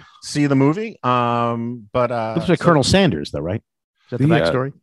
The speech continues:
Speaker 3: the original Death on the Nile with Peter Ustinov was bad. So I think the book
Speaker 2: But it
Speaker 3: was
Speaker 2: wasn't
Speaker 3: pretty
Speaker 2: bad.
Speaker 3: bad
Speaker 2: It wasn't,
Speaker 3: also.
Speaker 2: it wasn't bad. It was
Speaker 3: It was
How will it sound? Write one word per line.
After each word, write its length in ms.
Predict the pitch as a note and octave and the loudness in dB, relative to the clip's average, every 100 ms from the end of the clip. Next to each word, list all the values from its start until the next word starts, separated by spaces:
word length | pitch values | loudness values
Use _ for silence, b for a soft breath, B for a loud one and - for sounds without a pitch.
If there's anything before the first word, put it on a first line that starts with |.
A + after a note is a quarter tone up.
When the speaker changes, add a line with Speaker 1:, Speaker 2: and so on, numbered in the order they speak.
| _ _ _ _ | _ _ _ _
Speaker 3:
the 160 | D#3 | 2
original 420 | E3+ G#3 E4 F4 F3 | 4 2 0 -2 -2
Death 260 | C#3+ B2+ | -2 -2
on 120 | C3+ | -4
the 80 | B2+ | -4
Nile 260 | A#2+ A#2 A2+ | -2 0 0
with 120 | A2+ | 0
Peter 180 | D3+ C3 | -2 0
Ustinov 480 | B2+ - B2+ G2 G2 | -2 -2 -4 -4 -4
was 160 | G2 | -6
bad. 500 | F2 F2 D2 C2+ B1+ _ _ | -2 -2 -2 -6 -10 _ _
So 140 | - F2 | -6 -2
I 140 | C3 | -2
think 160 | E3+ D#3 | 0 -2
the 80 | |
book 220 | A#2 C3 C4 | -2 -2 0
Speaker 2:
But 100 | C#4 | 2
it 60 | |
Speaker 3:
was 100 | C#4 | 2
Speaker 2:
wasn't 140 | A#3 E3 | 0 2
Speaker 3:
pretty 100 | D3 | 4
Speaker 2:
bad. 300 | D3 C#3+ F#2 | 6 6 6
Speaker 3:
bad 60 | |
Speaker 2:
It 40 | G2 | 4
wasn't, 180 | F#3 F3+ | 2 -2
Speaker 3:
also. 40 | |
Speaker 2:
it 60 | G3 | 0
wasn't 320 | A#3 G3+ C3 | 0 0 -4
bad. 360 | G2+ F2 F2 G#2 | -6 -8 -8 -6
It 20 | |
was 120 | B2 | -4
Speaker 3:
It 40 | |
was 60 | B2 | -2